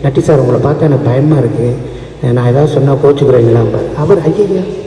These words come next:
நான் சொன்னேன், "எங்களை விட அந்த ஆள் தான் நல்லவர், நாங்க தான் கிரிமினல்,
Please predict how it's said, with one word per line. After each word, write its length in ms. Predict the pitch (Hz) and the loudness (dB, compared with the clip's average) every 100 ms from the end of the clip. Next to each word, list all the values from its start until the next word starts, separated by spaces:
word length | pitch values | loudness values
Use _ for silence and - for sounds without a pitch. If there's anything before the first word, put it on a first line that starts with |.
| - - - - - - - - | -14 -16 -18 -20 -20 -20 -16 -8
நான் 240 | 147 208 | -4 -2
சொன்னேன், 520 | 185 185 143 - 135 | 0 0 0 -2 -4
"எங்களை 280 | 143 160 196 | -2 0 2
விட 160 | 196 220 | 2 2
அந்த 220 | 160 165 | 2 2
ஆள் 140 | 175 | 2
தான் 140 | 170 156 | 2 0
நல்லவர், 420 | 147 156 156 135 | 2 2 2 2
நாங்க 320 | 123 156 185 | 0 -2 0
தான் 180 | 170 165 | 0 0
கிரிமினல், 480 | 165 165 156 127 | 0 2 2 2